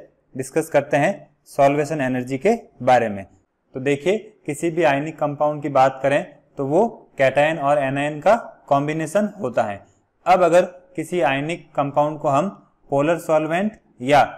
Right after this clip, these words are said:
ध्रुवीय विलायक में डिसॉल्व करते हैं तो उस केस में उसके बीच का जो आयनिक बॉन्ड है वो क्या हो जाएगा, टूट जाएगा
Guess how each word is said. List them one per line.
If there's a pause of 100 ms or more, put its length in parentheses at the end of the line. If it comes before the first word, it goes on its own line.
(200)
ध्रुवीय
विलायक
में (140)
डिसॉल्व
करते
हैं (360)
तो
उस
केस
में (380)
उसके
बीच
का
जो
आयनिक
बॉन्ड
है (340)
वो
क्या
हो
जाएगा, (360)
टूट
जाएगा